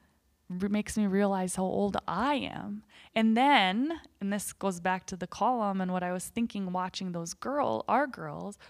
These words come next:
who started on these tiny little ponies while we're leading them around, and they can barely walk, and they're sitting on these horses' backs.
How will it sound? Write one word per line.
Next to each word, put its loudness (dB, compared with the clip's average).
who -4
started 0
on 0
these -2
tiny -2
little -2
ponies -2
while 0
we're -2
leading 0
them 0
around, 0
and -4
they -2
can -8
barely 2
walk, -2
and -4
they're -4
sitting -6
on -8
these -12
horses' -6
backs. -12